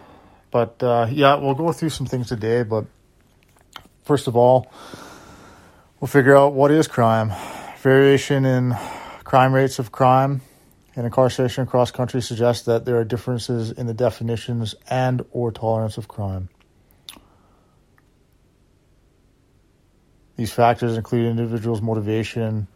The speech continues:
opportunity, politics, social convention, and context. Types of definitions in-,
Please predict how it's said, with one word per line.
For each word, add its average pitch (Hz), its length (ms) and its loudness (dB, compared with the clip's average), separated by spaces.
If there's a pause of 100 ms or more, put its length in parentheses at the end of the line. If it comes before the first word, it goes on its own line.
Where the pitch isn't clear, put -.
(720)
opportunity, 117 840 0 (220)
politics, 113 840 0
social 113 420 -4
convention, 107 800 -4
and 107 120 -6
context. 101 840 -6 (2000)
Types 127 240 4
of 127 100 -4
definitions 127 640 -2 (200)
in-, 120 200 -8